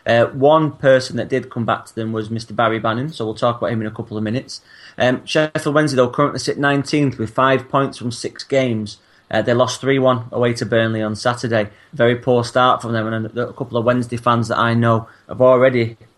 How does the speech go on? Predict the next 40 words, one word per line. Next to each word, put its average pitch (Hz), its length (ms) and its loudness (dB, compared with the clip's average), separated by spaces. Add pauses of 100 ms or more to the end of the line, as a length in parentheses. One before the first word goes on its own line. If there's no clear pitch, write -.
(180)
begun 117 280 -4
grumbling 110 400 -2
about 110 300 -2
the 110 60 -4
manager 110 580 -4
and, 104 280 -2
uh, 107 120 -2
anticipating 107 720 -6
that - 40 -8
there 107 100 -6
may 110 140 -2
be 104 100 -4
a 104 60 -2
change 113 580 -4
on 107 80 -4
the 107 80 -4
card. 104 380 -4
So, 113 280 0 (380)
Tom, 160 220 2
we'll 131 80 -4
come 156 160 -2
to 147 120 -6
you 147 120 -2
first. 120 380 -2
How 156 120 2
do 156 80 -2
you 156 80 0
see 160 200 -2
the 139 100 -8
game 143 260 -4
going? 120 400 0
Um, 110 160 -6
do 110 40 -10
you 113 40 -14
think 131 160 -10
we 127 80 -8
can 123 100 -6
contribute 120 520 -4
to 123 280 -4
the, 117 280 -2